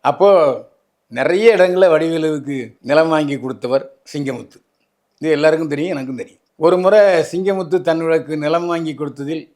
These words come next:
தில்லுமுல்லு செய்து விட்டதாக நீதிமன்றத்துக்கு போனார் வடிவேலு. நீதிமன்றத்தில் வழக்கு நடந்து வருகிறது. தன்னை பற்றி அவதூறாக பேசுவதாக ஐந்து கோடி ரூபாய் மான நஷ்ட ஈடு கேட்டு வழக்கு தொடர்ந்தார்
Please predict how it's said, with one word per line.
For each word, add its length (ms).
தில்லுமுல்லு 400
செய்து 280
விட்டதாக 760
நீதிமன்றத்துக்கு 720
போனார் 520
வடிவேலு. 480
நீதிமன்றத்தில் 580
வழக்கு 420
நடந்து 240
வருகிறது. 340
தன்னை 280
பற்றி 260
அவதூறாக 580
பேசுவதாக 580
ஐந்து 300
கோடி 200
ரூபாய் 480
மான 200
நஷ்ட 280
ஈடு 460
கேட்டு 560
வழக்கு 280
தொடர்ந்தார் 540